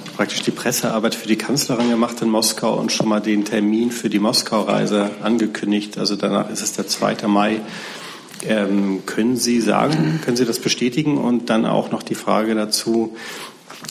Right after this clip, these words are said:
gerade angesichts dieser Spannung, äh, in der Ostukraine, das war ja hier auch am, ich glaub, am Mittwoch oder Montag Thema schon, ähm, ist das denn die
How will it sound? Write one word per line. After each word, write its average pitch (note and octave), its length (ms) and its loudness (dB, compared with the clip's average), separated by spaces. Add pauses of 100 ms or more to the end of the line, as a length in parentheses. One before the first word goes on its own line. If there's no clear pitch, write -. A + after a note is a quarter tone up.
gerade G#2 300 2
angesichts G#2+ 460 0
dieser G2 200 0
Spannung, C3 720 0
äh, A2+ 260 0 (160)
in A#2+ 140 2
der A2+ 340 0 (140)
Ostukraine, A#2+ 920 0
das - 280 -4
war G#2 100 4
ja G2+ 120 4
hier G2+ 260 2
auch G2+ 180 -2
am, G2+ 320 2 (140)
ich - 60 -12
glaub, F#2+ 140 -6
am G2 200 0 (120)
Mittwoch A2 320 -6
oder G#2 140 -4
Montag A2 420 2
Thema A2 320 2
schon, A2 360 0 (760)
ähm, G#2 680 4 (1120)
ist - 300 2
das A2+ 180 0
denn A2+ 200 2
die A2 320 2